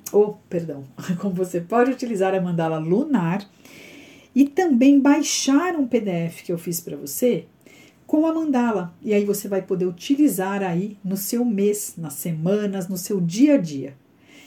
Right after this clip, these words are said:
Com certeza fará a diferença aí na sua vida, né?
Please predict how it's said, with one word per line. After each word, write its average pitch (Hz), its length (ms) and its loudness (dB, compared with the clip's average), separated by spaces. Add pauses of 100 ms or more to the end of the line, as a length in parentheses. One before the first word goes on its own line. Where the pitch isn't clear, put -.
(240)
Com 285 280 6
certeza 202 640 -2
fará 220 720 -4 (120)
a 247 60 -4
diferença 226 840 -4
aí 170 160 -6
na 170 120 -4
sua 208 240 -8
vida, 180 340 -16 (500)
né? 175 240 -8